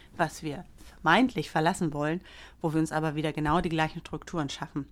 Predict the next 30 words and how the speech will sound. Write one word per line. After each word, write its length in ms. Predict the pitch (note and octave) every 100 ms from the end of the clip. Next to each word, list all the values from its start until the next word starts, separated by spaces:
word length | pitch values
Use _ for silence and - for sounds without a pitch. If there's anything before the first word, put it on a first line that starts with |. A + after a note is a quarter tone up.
| - -
Und 200 | D3+ D#3
dann 300 | E3 G#3 G#3
ändern 360 | E3 F3+ F#3+ F3
wir 100 | D#3
nämlich 280 | D#3+ D#3+ -
am 100 | -
Ende 220 | F3 F3
des 140 | D3+
Tages 360 | - D3+ C#3+ -
nichts 220 | F#3+ -
an 140 | D3+
dem, 180 | D#3 F3
was 200 | E3 -
wir 60 | -
dort 180 | C#3 C#3+
im 100 | E3
Außen 260 | D#3 D#3
sehen, 320 | C#3+ D#3+ F3+ - - - -
sondern 600 | - D3+ G3 A3 E3 F3 F3 - -
wir 100 | D#3
füttern 420 | - - A3+ G#3+
diese 220 | F3+ E3 D#3+
Strukturen 600 | - G3+ - F3 D#3 D3
weiter 340 | D#3 F#3 F3+
durch 200 | D#3 G3+
unser 220 | E3+ D#3+
Verhalten, 580 | - D#3 E3 E3 F#3+ E3+ - - -
bewusst 460 | E3+ D3 E3+ - -
oder 180 | E3+ -
unbewusst. 540 | D#3 C#3+ D3+ -